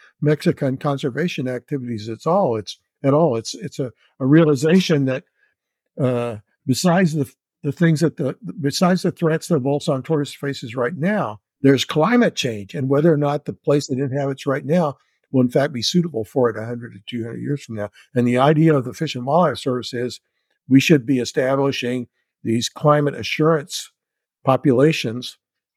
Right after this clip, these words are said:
outside the quote unquote natural range. And that's, that's what is in fact happening right now. They, the Turner Foundation moved about two dozen Bolson tortoises that were legally in the U S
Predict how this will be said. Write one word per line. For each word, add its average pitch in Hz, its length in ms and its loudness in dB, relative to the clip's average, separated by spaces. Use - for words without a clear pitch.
outside 135 640 2
the 110 80 -10
quote 127 260 -6
unquote 117 380 -10
natural 120 380 -12
range. 101 260 -14
And 113 100 -12
that's, 170 260 -4
that's 190 260 2
what 185 140 2
is 135 180 2
in 120 160 -4
fact 185 380 -6
happening 139 380 -4
right 110 220 -8
now. 107 260 -10
They, 180 280 4
the 131 100 0
Turner 196 320 4
Foundation 147 720 -2
moved 151 320 2
about 127 340 -2
two 175 140 2
dozen 156 340 0
Bolson 143 420 -4
tortoises 120 600 -6
that 117 180 -8
were 113 180 -6
legally 143 580 2
in 143 140 -2
the 135 100 2
U 127 200 0
S 101 320 -4